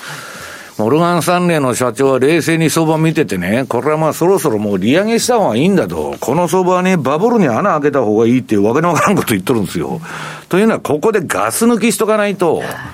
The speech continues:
今日ね、イーロン・マスクが世界一の、あの、なんだ、金持ちになったと。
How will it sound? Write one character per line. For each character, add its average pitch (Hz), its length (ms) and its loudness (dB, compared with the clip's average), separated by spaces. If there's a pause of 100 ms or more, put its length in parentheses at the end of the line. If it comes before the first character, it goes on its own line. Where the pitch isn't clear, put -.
(840)
今 196 120 2
日 175 40 2
ね、 127 180 0
イ 160 200 4
ー 220 40 4
ロ 233 100 2
ン・ 226 100 2
マ 233 120 2
ス 165 140 -6
ク 151 100 2
が 113 200 0
世 175 160 -2
界 185 220 2
一 123 140 0
の、 104 440 0
あ 113 120 -2
の、 104 400 0
な 107 100 0
ん 104 80 0
だ、 101 140 2
金 131 220 -2
持 127 140 0
ち 101 120 -2
に 92 80 2
な 95 120 0
っ - 20 -6
た 80 160 -4
と。 69 360 -6